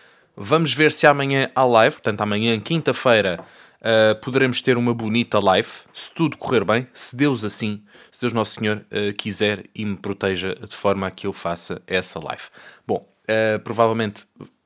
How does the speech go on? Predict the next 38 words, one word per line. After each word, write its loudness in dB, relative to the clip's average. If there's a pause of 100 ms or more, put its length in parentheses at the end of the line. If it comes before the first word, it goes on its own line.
(140)
a -6
maioria 2
de -8
vós 2
não -4
esteve -8
lá, 2
eh, -6
não, -2
não -6
vos -8
vou 0
julgar. 0 (560)
Vou, 2 (220)
vou-vos 4
julgar 4
se -6
vocês -2
não -4
puserem 0
lá 2
os 0
pés 0
nunca. -4
E -4
vou-vos -6
julgar -2
muito -4 (540)
e -2
bem. 0
E -2
olhem 2
que -14
Deus 0
está 0
a 2
ver, -6 (480)
ok? 0